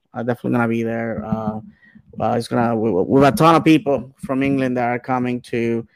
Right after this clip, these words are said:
to some of them to see their first M L S game. And, uh, June twenty-ninth is gonna be our next game against Nashville, uh, at Exploria. Uh, interesting match for Open Cup,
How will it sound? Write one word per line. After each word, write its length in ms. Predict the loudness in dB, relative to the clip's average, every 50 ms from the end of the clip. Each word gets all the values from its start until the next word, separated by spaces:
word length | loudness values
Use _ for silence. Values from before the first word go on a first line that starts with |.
| _ _ _ _ _ -20 -20 -16 -8
to 140 | -6 -4 -4
some 240 | 0 2 4 4
of 100 | 6 6
them 160 | 6 4 4 2
to 120 | -2 -8
see 180 | -6 -2 0 0
their 120 | 0 0
first 280 | -2 -2 -4 -2 -2 -2
M 100 | -4 -4
L 100 | -4 -6
S 120 | -8 -4
game. 340 | 0 2 2 2 2 0 -2 _ _ -20 -20 _ _ _ _ _
And, 480 | -2 0 2 2 2 2 2 2 2 4
uh, 280 | 4 6 6 6 4 2
June 220 | 0 0 -2 -2
twenty-ninth 680 | -2 0 0 2 2 2 2 2 0 0 -2 -4 -4 -6
is 100 | -8 -6
gonna 160 | -4 -6 -2
be 100 | -2 -2
our 160 | -2 -2 -2
next 300 | -2 -4 -4 -4 -6 -6
game 320 | -4 -2 -2 0 0 -2 -2
against 320 | -4 -4 -6 -6 -6 -4
Nashville, 640 | -2 -2 -2 -2 -4 -6 -4 -2 -2 -2 -2 -4 -6 _ _ _ _ _ _ _ -6
uh, 280 | -2 0 2 2 2 0
at 240 | 0 0 2 2 2
Exploria. 1000 | 0 -2 -6 -8 -4 0 0 2 2 2 0 0 0 0 -2 -2 -2 -4 -4 -6 -8
Uh, 640 | -8 -6 -6 -6 -6 -6 -6 -6 -6 -8 -8 -8 -2
interesting 500 | -2 0 0 0 0 0 2 4 6 6
match 300 | 8 8 6 6 4 2
for 200 | 0 2 4 4
Open 260 | 4 4 2 0 0
Cup, 360 | 2 4 4 6 6 4 2